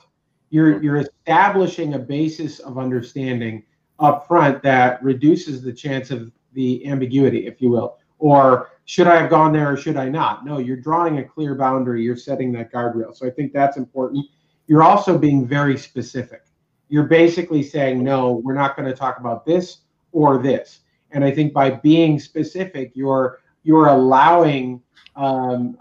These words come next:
Speaker 1: a better understanding again up front, which is important. So I think, I think that's really key, not only in the family's perspective, but also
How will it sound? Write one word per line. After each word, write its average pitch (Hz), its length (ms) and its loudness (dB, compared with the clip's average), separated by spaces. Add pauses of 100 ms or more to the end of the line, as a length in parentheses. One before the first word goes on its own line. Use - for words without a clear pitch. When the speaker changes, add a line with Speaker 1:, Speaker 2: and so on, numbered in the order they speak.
Speaker 1:
a 139 60 -16
better 160 340 4
understanding 139 680 -2
again 123 400 -4
up 131 240 -12
front, 139 460 0 (440)
which 147 240 -4
is 135 120 -4
important. 143 560 0 (100)
So 131 500 0 (280)
I 175 40 4
think, 190 300 2
I 175 80 -2
think 196 180 2
that's 170 200 0
really 160 240 4
key, 165 500 0
not 143 160 -4
only 147 240 2
in 131 140 -2
the 123 80 -6
family's 143 480 -4
perspective, 143 640 -10
but 131 80 -8
also 127 800 0